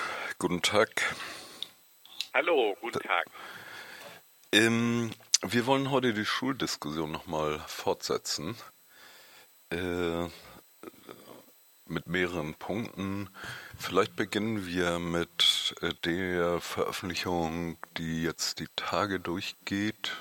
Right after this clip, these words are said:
Speaker 1: Zweiundzwanzigster zwölfter, das muss gestern gewesen sein. Ähm, dort wird davon gesprochen, dass die Schulbehörde sich auf drei Szenarien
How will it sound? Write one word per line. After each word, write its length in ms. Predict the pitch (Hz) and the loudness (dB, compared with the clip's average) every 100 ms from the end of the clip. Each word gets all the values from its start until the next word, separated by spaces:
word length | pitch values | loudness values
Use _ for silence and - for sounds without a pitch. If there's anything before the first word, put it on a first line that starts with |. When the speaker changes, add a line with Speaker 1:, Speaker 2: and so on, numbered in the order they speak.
| - | -10
Speaker 1:
Zweiundzwanzigster 1000 | - - 92 92 - 80 82 - - - | -4 -2 -2 -2 -4 -4 -4 -4 -2 -2
zwölfter, 420 | - - 80 - 71 | -2 0 0 0 -2
das 180 | - | -2
muss 220 | 76 - - | -6 -6 -2
gestern 420 | 76 - 76 78 | 0 0 0 -2
gewesen 460 | 73 71 76 76 | -4 -4 -4 -4
sein. 340 | 73 85 104 120 - - - - - - - - - - - - - - | 2 2 2 -6 -14 -16 -12 -12 -12 -14 -14 -14 -14 -14 -16 -20 -16 2
Ähm, 520 | 92 92 92 90 85 - _ | 4 6 4 2 0 -6 _
dort 680 | - 95 101 - - - - - - | 0 2 2 0 2 2 0 -4 -6
wird 640 | 87 90 90 - - - - | -4 -2 -2 -4 -6 -6 -6
davon 340 | - 82 - 87 | -2 -2 -2 -2
gesprochen, 480 | 82 - 98 101 104 | -2 -2 -4 -2 -2
dass 140 | - | -2
die 120 | - | 0
Schulbehörde 600 | - - 107 104 98 87 | 0 0 0 0 0 -2
sich 300 | 80 82 - | -2 -4 -2
auf 160 | 76 - - | -2 -4 -8
drei 400 | - - 85 98 95 - | -2 4 4 2 -4 -8
Szenarien 1160 | - - 80 76 87 90 78 67 64 62 64 | -2 -2 0 0 0 0 -2 0 0 0 -8